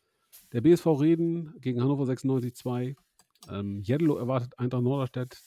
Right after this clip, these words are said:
Blau-Weiß Lohne, ähm, will gegen Phoenix Lübeck gewinnen. Wir drücken die Daumen natürlich.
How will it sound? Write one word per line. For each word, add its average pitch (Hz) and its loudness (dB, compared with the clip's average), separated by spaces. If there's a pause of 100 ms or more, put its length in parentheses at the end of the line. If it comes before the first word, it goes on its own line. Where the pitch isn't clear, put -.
(160)
Blau-Weiß 151 2
Lohne, 147 2 (120)
ähm, 113 -4
will 139 2
gegen 123 0
Phoenix 143 -2
Lübeck 147 0
gewinnen. 131 -2 (240)
Wir 123 -8
drücken 127 -8
die 113 -4
Daumen 127 -2
natürlich. 127 -6